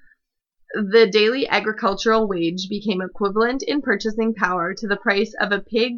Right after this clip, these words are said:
or sheep, and these wage rates applied to women as well, for the differential between female and male earnings was drastically reduced in the wake of the Black Death.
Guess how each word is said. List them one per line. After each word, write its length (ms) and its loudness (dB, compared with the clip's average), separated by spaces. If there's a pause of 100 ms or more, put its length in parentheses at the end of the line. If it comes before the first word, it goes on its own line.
(100)
or 160 2
sheep, 380 -2 (680)
and 180 4
these 400 -2
wage 400 2
rates 360 -2 (100)
applied 460 0
to 100 0
women 320 0
as 180 2
well, 360 -2 (320)
for 120 6
the 140 6
differential 720 2
between 580 -4
female 480 -2
and 140 0
male 340 -2
earnings 540 -6
was 180 2
drastically 580 -4
reduced 500 0
in 120 0
the 100 0
wake 240 -4
of 120 -8
the 80 -2
Black 360 0
Death. 260 -6